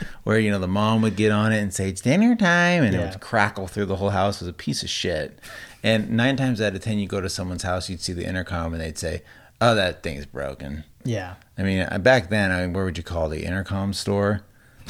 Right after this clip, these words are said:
Speaker 2: I mean, now you can go
Speaker 1: <laughs>
Speaker 2: next.
Speaker 1: Radio Shack.
Speaker 2: <laughs> Radio Shack. You gotta bring that shit down there. So it is like a modern day intercom for that sort of thing.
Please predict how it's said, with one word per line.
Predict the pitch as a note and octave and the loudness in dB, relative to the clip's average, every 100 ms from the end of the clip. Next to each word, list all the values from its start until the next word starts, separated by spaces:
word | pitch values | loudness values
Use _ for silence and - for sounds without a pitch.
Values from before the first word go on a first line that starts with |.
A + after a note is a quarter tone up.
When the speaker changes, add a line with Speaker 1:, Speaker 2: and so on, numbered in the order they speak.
| - | 0
Speaker 2:
I | - | 2
mean, | G2 | 2
now | G2+ A2 | 4 2
you | |
can | G2+ | 2
go | F#2+ F#2 | 0 2
Speaker 1:
<laughs> | |
Speaker 2:
next. | F#2 | 4
Speaker 1:
Radio | D#3+ F3 C#3 A2+ | 4 4 2 0
Shack. | - G#2 - - | -4 -8 -4 -2
Speaker 2:
<laughs> | - | 4
Radio | G#3+ C3 A#2+ | 4 4 2
Shack. | G2+ F#2 G2+ | 2 2 2
You | |
gotta | G#2 F#2+ | 2 2
bring | G2 G#2 | 2 2
that | G2+ | 2
shit | F#2 - F#2+ | 0 -2 -2
down | F#2+ G2 G2 | 0 0 2
there. | G2+ G#2 - - - - | 2 2 -2 -12 -16 -2
So | - B2 A#2+ | 6 8 8
it | - | 6
is | C3 D3+ | 4 6
like | C3 | 4
a | A2+ | 4
modern | A2+ G2+ G2+ G2 F#2+ | 4 4 2 2 2
day | G2 F#2 F#2 F2+ F2+ - - - - | 2 2 2 2 0 -4 -12 -20 -4
intercom | A#2+ C3 B2+ - G2 F2+ F2 E2+ - - | 2 4 4 4 0 2 2 0 -4 -10
for | - F#2 | -4 0
that | F#2+ G#2 | 2 0
sort | - G2 F2+ | 0 -2 0
of | F2 | -2
thing. | - F#2 F2 F2+ | -2 -2 -2 -4